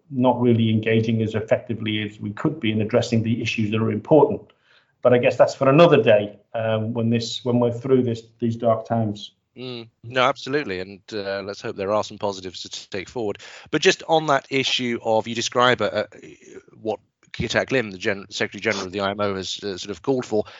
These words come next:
Speaker 2: a pragmatic and practical response to some of these things. Do you see any, um, specific areas of, of, uh, concern that still need to be addressed,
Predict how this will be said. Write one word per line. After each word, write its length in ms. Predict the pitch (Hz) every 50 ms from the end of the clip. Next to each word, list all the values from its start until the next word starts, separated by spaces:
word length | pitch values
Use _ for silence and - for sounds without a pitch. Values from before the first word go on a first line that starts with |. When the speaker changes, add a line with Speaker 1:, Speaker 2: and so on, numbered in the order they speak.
| - - _ _
Speaker 2:
a 120 | - 120 113
pragmatic 760 | - - - 120 117 107 107 117 113 113 - - 104 - -
and 100 | 104 101
practical 460 | - 127 117 101 - 107 101 110 101
response 420 | 98 95 - - 131 131 123 -
to 100 | - 113
some 140 | - 107 95
of 80 | 95 92
these 160 | 98 92 -
things. 240 | - 117 107 95 - - - - - - - - _ _ _ _ 117 113 113
Do 240 | 135 151 160 165
you 340 | 170 156 151 160 160 160 156
see 520 | 151 - - - 151 156 151 147 147 143 -
any, 580 | - 127 127 117 120 120 120 120 117 117 117 - -
um, 300 | 107 104 104 104 101 -
specific 380 | - - 123 - 127 107 95
areas 440 | 107 107 104 101 101 98 95 90 95
of, 200 | 98 92 87 - - -
of, 440 | 95 92 92 90 82 - - - _ -
uh, 160 | - 92 90 -
concern 640 | - - 107 104 - - - - 123 117 113 113 110
that 120 | 104 101 -
still 320 | - - - 127 123 123
need 200 | 123 120 117 113
to 80 | - 110
be 160 | 110 117 113
addressed, 440 | 110 104 110 117 117 110 - -